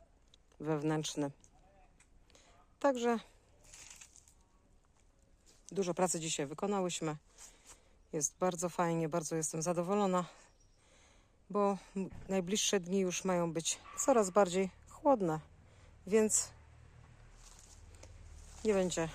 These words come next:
myślę, okazji na to, żeby porobić takie rzeczy na działce. I tyle.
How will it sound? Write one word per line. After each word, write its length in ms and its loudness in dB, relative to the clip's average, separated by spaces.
myślę, 380 0
okazji 400 2
na 140 -2
to, 180 -8
żeby 220 -4
porobić 400 0
takie 360 -4
rzeczy 400 -2
na 100 -2
działce. 420 -4
I 80 -2
tyle. 260 -2